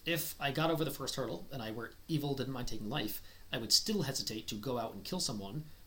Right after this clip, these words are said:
because I know that if I tried to kill them, it mi-, I might not be successful. They might successfully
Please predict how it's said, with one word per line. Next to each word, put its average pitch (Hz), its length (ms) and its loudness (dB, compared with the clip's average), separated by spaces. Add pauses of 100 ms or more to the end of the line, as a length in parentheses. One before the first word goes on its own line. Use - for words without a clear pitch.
(120)
because 120 440 -2
I 123 100 -4
know 123 120 0
that 120 140 -2
if 117 120 -4
I 135 120 0
tried 143 220 0
to 139 60 0
kill 156 180 0
them, 123 280 -2 (480)
it 147 160 -8
mi-, 156 80 0 (220)
I 135 80 4
might 151 180 6
not 143 120 -2
be 147 100 6
successful. 139 540 4
They 156 160 4
might 139 260 0
successfully 120 840 0